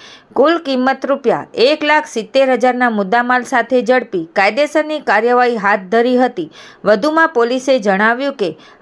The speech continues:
આરોપી હમીર મોતી કોલી ગુનાહિત ઇતિહાસ ધરાવે છે. તેના વિરુદ્ધ અગાઉ પણ પૂર્વ કચ્છના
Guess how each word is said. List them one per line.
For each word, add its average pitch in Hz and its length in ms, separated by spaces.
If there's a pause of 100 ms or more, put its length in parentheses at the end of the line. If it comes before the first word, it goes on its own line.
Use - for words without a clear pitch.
(100)
આરોપી 285 440
હમીર 233 380
મોતી 233 380
કોલી 233 360 (140)
ગુનાહિત 262 560
ઇતિહાસ 247 400
ધરાવે 208 460
છે. 233 200 (380)
તેના 285 280
વિરુદ્ધ 311 460
અગાઉ 269 420
પણ 185 300
પૂર્વ 240 280
કચ્છના 294 460